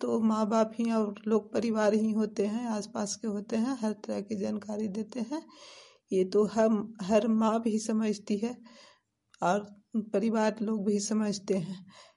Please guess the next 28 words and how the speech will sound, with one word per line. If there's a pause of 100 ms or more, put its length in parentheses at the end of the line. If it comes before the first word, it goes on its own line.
(140)
लेकिन
मैं
उस (120)
पे
ये
कहना
चाहती
हूँ
कि
जो
उसमें (800)
कहा
गया
कि
उसके
अच्छे
से, (540)
मतलब,
मानसिक
और
शारीरिक
विकास
के
लिए
हमें
क्या
करना
चाहिए,